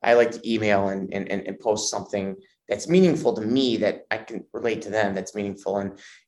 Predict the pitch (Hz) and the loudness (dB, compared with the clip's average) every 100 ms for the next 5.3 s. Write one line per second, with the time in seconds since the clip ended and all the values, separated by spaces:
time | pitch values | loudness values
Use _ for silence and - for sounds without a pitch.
0 | _ - 101 98 95 92 - - - - | _ -2 0 4 4 4 0 -4 -6 -2
1 | - 117 - - - 95 90 87 - _ | 0 2 0 -2 2 4 4 0 -12 _
2 | _ - - - 127 120 113 110 147 135 | _ -14 -14 -2 4 4 2 2 6 6
3 | - 117 123 123 92 92 98 104 101 98 | 8 6 6 2 -2 0 0 4 4 4
4 | 95 - 101 98 95 95 _ - 98 107 | 2 2 2 2 -6 -8 _ -6 -2 0
5 | 98 90 - | 0 -2 -4